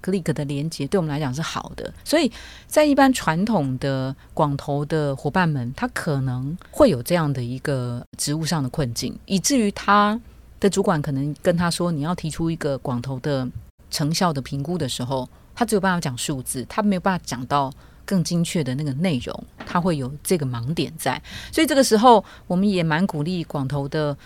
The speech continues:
伙伴们可以多学一些网站数据分析的专业。当然，如果你一时之间事情太多学不来，你最好能够有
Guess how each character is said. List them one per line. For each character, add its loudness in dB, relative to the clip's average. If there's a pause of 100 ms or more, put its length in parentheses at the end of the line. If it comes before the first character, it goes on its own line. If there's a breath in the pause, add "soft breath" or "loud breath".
(240 loud breath)
伙 0
伴 2
们 0
可 -2
以 -2
多 -2
学 -4
一 -4
些 -2
网 -2
站 2
数 -2
据 -4
分 0
析 -4 (240 loud breath)
的 -2
专 2
业。 -2 (200 loud breath)
当 6
然， 2
如 2
果 2
你 -4
一 -6
时 -4
之 -8
间 -4
事 -4
情 -2
太 0
多 -2
学 -4
不 -6
来， -4
你 -4 (240)
最 8
好 0
能 -4
够 0
有 -6